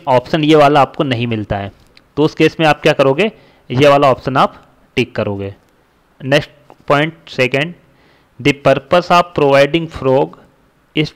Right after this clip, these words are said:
to form a key for holding the mortar and therefore the bricks are laid with frogs on top। Brick में जो frog बनाया जाता है उसका purpose क्या होता है,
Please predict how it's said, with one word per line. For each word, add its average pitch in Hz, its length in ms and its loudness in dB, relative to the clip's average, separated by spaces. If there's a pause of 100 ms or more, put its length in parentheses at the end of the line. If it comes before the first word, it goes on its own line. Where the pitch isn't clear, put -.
to 170 80 2 (120)
form 147 340 2
a 170 100 0 (220)
key 170 120 -2 (120)
for 160 120 2 (100)
holding 139 420 0
the 151 220 0
mortar 120 400 0 (840)
and 151 280 -2
therefore 156 400 2
the 160 140 0 (120)
bricks 156 400 -2
are 147 100 2 (100)
laid 135 360 0 (240)
with 135 260 -6
frogs 147 460 0
on 135 280 -6
top। 104 140 0 (1600)
Brick 147 320 0
में 170 140 -2
जो 170 80 0
frog 147 360 -2
बनाया 127 260 0
जाता 120 280 0
है 143 40 4
उसका 143 220 -2
purpose 139 480 -2
क्या 147 100 2
होता 131 300 2
है, 175 220 -2